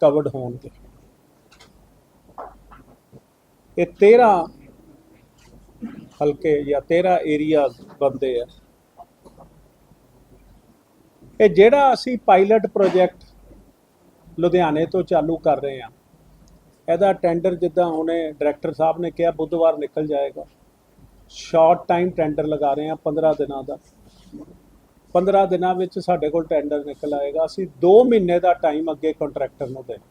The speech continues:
ਇਹ ਕੰਮ ਖਤਮ ਕਰਨ। ਪਰ ਇੱਕ ਮਹੀਨੇ ਬਾਅਦ ਅਸੀਂ ਇੰਸਪੈਕਸ਼ਨ ਕਰਾਂਗੇ।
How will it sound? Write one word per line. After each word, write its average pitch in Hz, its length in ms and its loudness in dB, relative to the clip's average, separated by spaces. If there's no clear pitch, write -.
ਇਹ 160 60 -4
ਕੰਮ 165 300 -2
ਖਤਮ 151 340 -4
ਕਰਨ। 120 320 -10
ਪਰ 233 120 6
ਇੱਕ 285 380 -2
ਮਹੀਨੇ 220 420 2
ਬਾਅਦ 208 360 4
ਅਸੀਂ 220 220 -4
ਇੰਸਪੈਕਸ਼ਨ 175 560 -4
ਕਰਾਂਗੇ। 147 440 -4